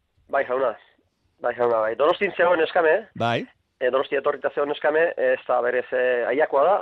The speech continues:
Speaker 1: eta, e, Hernanien, Hernania zuen joera, laguna egin zituen, e, Donostin, bera bezala, e, lania etorritakoa Donostia, eta orduan, e, beraien, e, ibilbidea hoi zan, e, igandetan, e, oialumea jutea.
Speaker 2: Mhm.
Speaker 1: Eta hantxe ezatu ginen.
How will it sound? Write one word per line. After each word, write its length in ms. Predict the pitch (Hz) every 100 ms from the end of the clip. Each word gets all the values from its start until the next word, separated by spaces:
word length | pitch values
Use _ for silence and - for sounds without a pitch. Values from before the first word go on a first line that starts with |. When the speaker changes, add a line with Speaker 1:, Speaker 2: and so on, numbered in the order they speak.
| -
Speaker 1:
eta, 380 | 127 123 - 113 110 110 110 104 _ _ _ _ _ _ - _ _ _ -
e, 80 | 160
Hernanien, 500 | 151 175 190 185 170
Hernania 540 | 139 147 170 185 175
zuen 220 | 165 180 180
joera, 360 | 190 196 185
laguna 280 | 170 170 170
egin 140 | 180 175
zituen, 300 | 165 180 170
e, 600 | 160 156 156 147 143 - _
Donostin, 600 | - 160 156 - 196 202 -
bera 200 | 147 151
bezala, 320 | 147 165 147 147
e, 140 | 147
lania 280 | 143 156 151
etorritakoa 420 | 156 156 151 160
Donostia, 460 | 151 165 170 170 170
eta 140 | 123
orduan, 240 | 120 151 135
e, 120 | 117 110
beraien, 500 | 120 135 143 139 135
e, 100 | 139 143 - - - - -
ibilbidea 500 | 139 175 175 175 170
hoi 120 | 165
zan, 280 | - 175 131
e, 120 | 120
igandetan, 460 | 131 135 139 143 139
e, 300 | 120 110 104
oialumea 520 | 107 135 135 123 104 92
jutea. 320 | - - 107 - _
Speaker 2:
Mhm. 340 | 104 98 143
Speaker 1:
Eta 260 | 277 139 123 -
hantxe 300 | 120 123 117
ezatu 300 | 127 117 117
ginen. 260 | 147 190